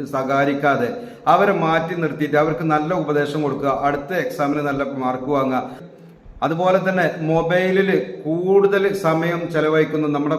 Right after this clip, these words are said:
കുട്ടികളോട് എനിക്ക് പറയാനുള്ളത് മൊബൈൽ ഫോൺ മാറ്റിവെച്ച് ഉപയോഗിക്കണ്ട എന്നൊന്നും പറയുന്നില്ല. കാരണം എന്താ വെച്ചാൽ ഇന്നത്തെ കാലഘട്ടം അങ്ങനെയായിപ്പോയല്ലോ. അതുകൊണ്ട്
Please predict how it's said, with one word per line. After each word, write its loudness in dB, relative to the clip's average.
കുട്ടികളോട് 0
എനിക്ക് 0
പറയാനുള്ളത് 0
മൊബൈൽ 4
ഫോൺ 2
മാറ്റിവെച്ച് 2
ഉപയോഗിക്കണ്ട 2
എന്നൊന്നും 0
പറയുന്നില്ല. 2
കാരണം 2
എന്താ 2
വെച്ചാൽ -2
ഇന്നത്തെ -4
കാലഘട്ടം 0
അങ്ങനെയായിപ്പോയല്ലോ. 4
അതുകൊണ്ട് 2